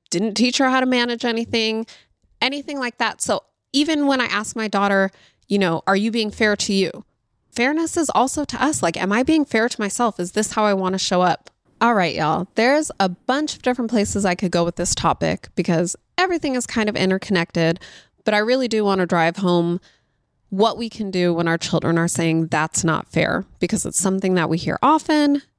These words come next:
It's something we're gonna have to deal with, and it's frustrating for us. So hopefully I can support and ease some of your frustrations. So let's look at kind of the steps maybe that I talked about.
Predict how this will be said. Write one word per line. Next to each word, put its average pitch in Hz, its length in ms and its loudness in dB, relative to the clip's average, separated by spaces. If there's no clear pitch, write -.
It's - 140 -6
something 202 300 0
we're 196 100 2
gonna 190 160 0
have 190 180 -2
to 185 100 0
deal 175 220 2
with, 175 320 0
and 190 280 2
it's - 140 -4
frustrating 208 520 0
for - 160 0
us. - 380 -4
So 208 560 0
hopefully 254 340 2
I 247 60 2
can 226 160 0
support 226 440 0
and 139 140 -2
ease 202 300 2
some 190 180 0
of 185 100 0
your 185 120 0
frustrations. 180 760 -4
So - 160 -2
let's 294 220 0
look 359 160 -2
at 330 200 0
kind 214 280 0
of 208 280 0
the 175 180 -2
steps - 520 -2
maybe 160 220 2
that 156 160 0
I 151 100 0
talked - 320 -4
about. - 380 -4